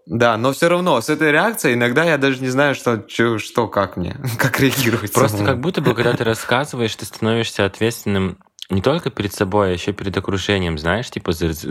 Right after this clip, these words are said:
Speaker 2: за результат.
Speaker 1: Да,
Speaker 2: Вот это,
Speaker 1: да,
Speaker 2: наверное,
Speaker 1: да.
Speaker 2: парит. Это какой-то больше груз на тебя даёт. Ну, хотя многие, наоборот, советуют, типа, делиться своими планами,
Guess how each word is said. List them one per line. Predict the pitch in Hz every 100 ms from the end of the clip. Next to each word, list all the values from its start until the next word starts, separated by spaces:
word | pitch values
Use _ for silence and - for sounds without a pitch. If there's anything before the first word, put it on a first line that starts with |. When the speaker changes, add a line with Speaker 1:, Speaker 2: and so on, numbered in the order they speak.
| 80
Speaker 2:
за |
результат. | 87 82 87 - 78
Speaker 1:
Да, | 104 101
Speaker 2:
Вот | 95
это, | 104
Speaker 1:
да, | 95
Speaker 2:
наверное, | 87 85 80
Speaker 1:
да. | -
Speaker 2:
парит. | 78 73 73
Это | 76 85
какой-то | - 90 87
больше | 87 95 -
груз | 82 95 90 - - - - - - -
на |
тебя | 80 80 80 78 73 73 - _ _ _ _
даёт. | 76 80 76 71 - - - -
Ну, | 110
хотя | 117 107 120 131 165
многие, | 117 113 110
наоборот, | 113 110 117 123
советуют, | - 92 92 - 85
типа, | - 80 82
делиться | 87 98 92
своими | 85 87 80 82
планами, | - 101 160 143 101